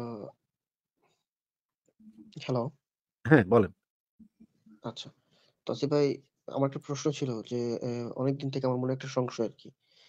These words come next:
Speaker 1: এজন্যই আপনার কাছে আরকি জানতে চাওয়া।
Speaker 2: হ্যাঁ, বলেন।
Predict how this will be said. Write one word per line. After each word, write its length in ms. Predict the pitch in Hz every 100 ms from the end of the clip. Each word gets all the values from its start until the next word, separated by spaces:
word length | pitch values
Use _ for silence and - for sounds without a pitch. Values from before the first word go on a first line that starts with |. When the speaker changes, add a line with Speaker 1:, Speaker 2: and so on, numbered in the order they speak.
| _
Speaker 1:
এজন্যই 320 | - 123 131 127
আপনার 240 | 127 127
কাছে 140 | 135
আরকি 180 | 127 120
জানতে 260 | 117 117 131
চাওয়া। 260 | 117 80 - _ _ _ _ - - _ _ _ _ _ _ _ _ _ _ _ _ -
Speaker 2:
হ্যাঁ, 120 | 143
বলেন। 280 | 120 123